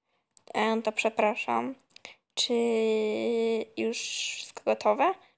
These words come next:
Czy już pomogłem wam? Bo też mam trochę dokumentów do zrobienia.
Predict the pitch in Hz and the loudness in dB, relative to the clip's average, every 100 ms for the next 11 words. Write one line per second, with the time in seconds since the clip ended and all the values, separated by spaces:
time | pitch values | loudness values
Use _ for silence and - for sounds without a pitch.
0 | _ - 226 220 214 247 - 226 220 208 | _ 0 2 2 0 -2 -6 -4 -2 0
1 | 220 269 339 403 - _ _ - _ _ | -2 0 0 -2 -8 _ _ -20 _ _
2 | _ _ _ _ _ _ _ _ _ - | _ _ _ _ _ _ _ _ _ -12
3 | 262 226 220 220 220 233 240 247 - 226 | 0 4 4 2 0 -4 -4 -6 -6 -6
4 | 240 233 233 226 - 214 - - - - | -4 -2 -2 -2 -4 -4 -4 -4 -4 -2
5 | - - | -4 -8